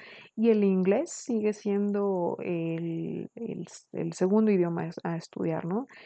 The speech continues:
Y ahora estoy viendo que también el francés, bueno, ¿y en qué momento se va a incluir la lengua de señas mexicana o el braille, que son tan necesarios, que eso sí es inclusivo?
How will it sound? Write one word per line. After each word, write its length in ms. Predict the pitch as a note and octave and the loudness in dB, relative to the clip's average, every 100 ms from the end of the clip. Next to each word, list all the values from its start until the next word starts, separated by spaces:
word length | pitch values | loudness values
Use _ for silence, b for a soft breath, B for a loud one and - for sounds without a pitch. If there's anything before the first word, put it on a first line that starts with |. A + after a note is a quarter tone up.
| B B | B B
Y 120 | G3 F3+ | 2 4
ahora 260 | F3 F#3 | 4 2
estoy 220 | G3 - | -2 -2
viendo 200 | F#3+ G3 | 0 0
que 140 | G3+ D#3+ | -2 -4
también 260 | E3 F#3 F#3+ | -2 0 0
el 100 | G3 | -2
francés, 500 | - E3 - F3+ F#3 | -6 -6 -4 -6 -4
bueno, 200 | G#3 G3+ | -2 0
¿y 100 | E3+ | 0
en 140 | F3+ | -2
qué 140 | G3+ | -2
momento 920 | A#3+ C#4 C4+ B3 C4+ C4+ A#3 - G3 A3+ B B | -2 0 0 0 0 -2 -2 -2 -2 -4 B B
se 180 | B - | B -2
va 80 | F#3+ | 0
a 40 | |
incluir 280 | G#3 G#3 G#3+ | 0 0 0
la 120 | G#3 | 0
lengua 260 | F#3+ F#3 F#3 | 0 2 0
de 100 | F3 | -2
señas 360 | - F3+ F#3 F#3 | -2 -2 -2 -4
mexicana 760 | F3 - - A3+ A3+ G3+ D#3 | -8 -10 -6 -2 0 0 -2
o 100 | D#3 | -2
el 100 | F#3 | -2
braille, 580 | F#3+ A3+ B3 A#3+ - - | 0 0 -2 -4 -6 -8
que 120 | - | -6
son 300 | G3 G#3+ A3 | -4 -2 -4
tan 240 | A3 A3+ A#3 | -2 -2 0
necesarios, 800 | A#3 - G#3 - B3 A#3 E3 - | -2 -4 -6 -6 -2 0 -2 -2
que 160 | A3 | 0
eso 200 | A#3 A#3 | 0 0
sí 360 | A#3+ - B3 C4+ | -8 -2 0 2
es 200 | C#4 C#4 | 0 -2
inclusivo? 760 | B3+ A#3 A3+ A3 - C#4+ A#3+ F#3+ | -4 -2 -2 -2 -4 -4 -4 -4